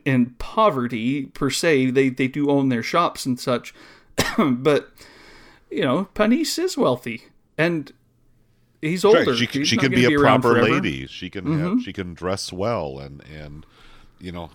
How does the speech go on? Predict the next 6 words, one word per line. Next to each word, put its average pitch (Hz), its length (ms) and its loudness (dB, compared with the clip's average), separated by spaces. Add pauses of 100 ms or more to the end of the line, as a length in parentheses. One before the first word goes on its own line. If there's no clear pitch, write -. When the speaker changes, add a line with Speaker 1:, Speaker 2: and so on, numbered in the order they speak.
(120)
Speaker 2:
kinda 87 220 -12
have, 87 680 -10 (400)
uh, 85 220 -14
an 98 140 -6
opportunity 90 760 -8
to, 82 420 -12